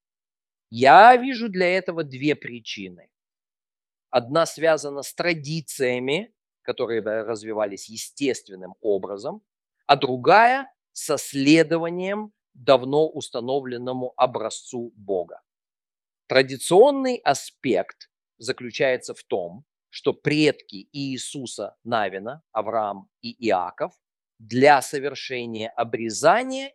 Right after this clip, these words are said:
использовали кремниевые ножи. Использование кремниевого ножа в инциденте, когда Аврааму сказано было принести в жертву Исаака,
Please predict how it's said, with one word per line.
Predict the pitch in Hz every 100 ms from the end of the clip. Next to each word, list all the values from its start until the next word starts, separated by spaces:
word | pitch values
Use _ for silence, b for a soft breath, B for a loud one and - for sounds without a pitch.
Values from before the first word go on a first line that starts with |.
| -
использовали | 120 - - 143 135 131 131 131 127 - -
кремниевые | 135 127 139 143 127 120 120 117 120 110 113 113 120 - _ _ _
ножи. | 110 113 107 107 80 _ _ _ _ _ _ _ _ _ _ _ _ _ _ _ -
Использование | 170 - 233 262 208 185 180 170
кремниевого | 170 175 160 151 143 143
ножа | 139 143 135 139
в | 127
инциденте, | 151 127 151 127 135 123 113 117 131 - b
когда | - 123 135
Аврааму | 139 127 135 131 123
сказано | 117 - 139 120 123
было | 120 123 117
принести | 113 117 107 - 131
в |
жертву | 101 131 123 - 117 -
Исаака, | 117 - 110 160 247 - 90